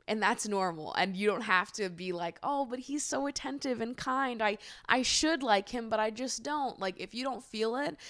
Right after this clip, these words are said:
if that spark is not there, then it's not there. You know, like, they,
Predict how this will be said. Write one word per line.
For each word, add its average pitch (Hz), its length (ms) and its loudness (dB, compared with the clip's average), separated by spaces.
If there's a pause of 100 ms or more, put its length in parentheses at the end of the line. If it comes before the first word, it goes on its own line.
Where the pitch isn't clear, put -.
(160)
if 190 120 -12
that 220 180 2
spark 190 380 4
is 233 100 -8
not 240 220 -4
there, 247 260 -2
then 226 160 -2
it's 233 160 -4
not 208 240 0
there. - 380 -2 (160)
You 196 120 2
know, 196 180 6
like, 185 280 0
they, 208 240 4